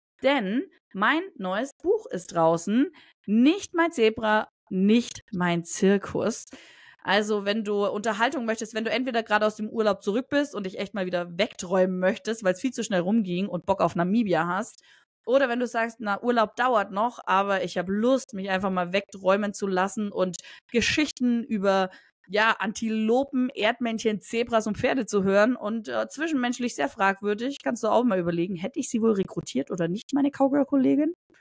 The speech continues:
Ah, die Entscheidung überlasse ich dir, aber dann hol dir auf jeden Fall mein Buch. Du siehst, ein kleines, schönes, feines Buch, die beste Urlaubslektüre des Jahres.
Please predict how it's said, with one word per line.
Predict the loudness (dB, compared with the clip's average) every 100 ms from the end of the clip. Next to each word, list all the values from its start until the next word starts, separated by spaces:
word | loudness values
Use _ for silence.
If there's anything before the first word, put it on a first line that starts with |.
| -20 _ _ _
Ah, | -8 -8 -10 _
die | -4
Entscheidung | -2 0 2 2 2
überlasse | 0 0 2 2 0
ich | -6 -6
dir, | -6 -2 0 -2 -4 _ _
aber | 0 2
dann | 2
hol | 0 0
dir | 0
auf |
jeden | 0 2
Fall | 2
mein | 2 -2
Buch. | -2 -2
Du | -4
siehst, | -4 -2 -2 -2 _ -20 _
ein | -8 -8
kleines, | -6 0 2 2 -4 -8
schönes, | -6 -6 -6 -10
feines | -4 -4 -2 -6
Buch, | -8 -10
die | -8
beste | -2 -2 -2 -4
Urlaubslektüre | -2 0 0 -4 -8 -6 -4
des | -6
Jahres. | -4 -2 -2 -6